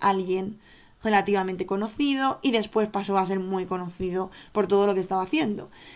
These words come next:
Que realmente, cuando vayamos a, eh, avanzando en la historia, yo me planteo si yo diría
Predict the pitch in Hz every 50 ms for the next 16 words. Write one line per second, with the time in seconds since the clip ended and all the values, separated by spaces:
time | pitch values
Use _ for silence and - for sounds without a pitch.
0 | - - 233 240 247 262 262 262 285 285 294 302 294 285 247 269 262 254 - -
1 | - _ _ _ - - 196 190 185 185 185 185 185 233 254 277 277 269 - -
2 | - 233 233 226 226 220 220 214 214 - 233 214 214 202 196 190 - - 233 220
3 | 214 208 214 - - - - 185 180 196 233 247 247 240 - - - - 226 220
4 | 196 196 196 185 185 185 185 180 185 190 190 190 185 - - - - - - -
5 | 220 196 180 214 226 233 226 240 208 214 214 202 190 185 180 -